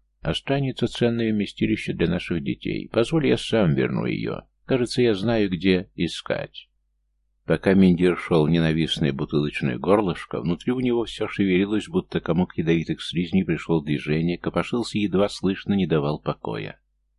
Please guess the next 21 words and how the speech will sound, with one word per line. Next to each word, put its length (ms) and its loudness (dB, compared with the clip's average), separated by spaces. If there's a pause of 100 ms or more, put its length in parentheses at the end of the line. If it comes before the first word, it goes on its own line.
(480)
Он 120 2
сам 320 0
обработал 540 -2
разум 320 -2
девчонки, 600 0
когда 320 0
умерла 340 2
ее 220 0
мать. 360 -2 (300)
При 140 0
этой 180 2
мысли 300 2
Миндир 420 4
беспокойно 680 -2
трогал 380 0
обгоревшую 580 -4
кисть, 440 -8 (140)
надел 360 0
на 140 0
него 240 0
путы. 560 -12